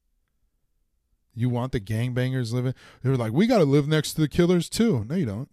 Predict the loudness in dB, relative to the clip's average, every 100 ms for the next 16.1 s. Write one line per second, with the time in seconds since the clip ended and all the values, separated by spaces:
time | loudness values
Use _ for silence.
0 | -8 -6 -2 -2 -2 -2 -2 0 -4 -6
1 | -12 _ _ _ _ _ _ _ _ _
2 | _ _ _ _ _ -6 -4 -4 -4 -2
3 | -2 -4 -8 -8 -8 -10 -12 -18 -20 _
4 | _ _ _ -8 0 2 2 -2 -4 -6
5 | -6 -8 _ _ _ _ _ _ _ _
6 | _ -20 -20 _ _ _ _ _ _ _
7 | -20 -20 -20 -20 _ _ _ _ _ _
8 | -8 -6 -2 -2 -2 -8 -8 -6 -6 -6
9 | -4 -4 -2 -2 -4 _ _ _ -12 -8
10 | -2 0 0 0 0 0 0 0 -2 -2
11 | -2 -2 -2 -4 -2 -2 -2 -4 -4 -4
12 | -2 0 -2 -2 -6 -10 -16 -20 _ _
13 | _ _ _ _ _ _ _ _ _ _
14 | _ _ _ _ _ _ _ -2 0 0
15 | -2 -6 -6 -4 -4 -2 0 0 -2 -2
16 | -4